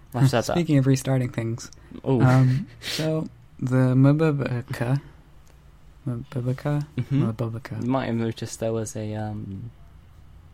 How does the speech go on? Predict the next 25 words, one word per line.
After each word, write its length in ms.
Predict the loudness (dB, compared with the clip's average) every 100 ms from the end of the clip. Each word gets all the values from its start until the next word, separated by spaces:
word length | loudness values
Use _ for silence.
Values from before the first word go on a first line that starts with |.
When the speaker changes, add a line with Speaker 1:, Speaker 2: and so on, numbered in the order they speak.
| -18 -18 -16 -10
Speaker 1:
a, 220 | -8 -6
um, 340 | -8 -8 -12 -16 -20 -20 -20 -20 -20 -20 -20 -20 -20 -20 -20
Speaker 2:
A 600 | -20 -20 -20 -20 -20 -14
Speaker 1:
slight 260 | 0 4 4
Speaker 2:
shortage. 440 | 2 -2 -8 -6
Speaker 1:
a 40 | -6
short-, 460 | -6 0 0 0
yes. 600 | -2 0 0 -2 -16 -16 -18 -20 -10
We 380 | -4 -2 -2 -4 -6
Speaker 2:
A 60 |
drought. 440 | -4 -2 -2 -4 -6 -14 -16 -18 -18 -4
Speaker 1:
Yeah, 300 | 0 2 0
you 280 | -2 0 0
had 80 | -4 -16 -20 -20 -20 -18 -20 -20 -20 -20 -20 -4
turned 300 | 2 2 4
the 240 | 4 2 -2 -18 -20
tap 280 | -8 -6 -4
on 180 | -4 -4
for 120 | -4
your 160 | -4 0
M 140 | -2
B 120 | -2 -4
B 100 | -6
C 180 | -6 -8
content, 500 | -6 -6 -4 -6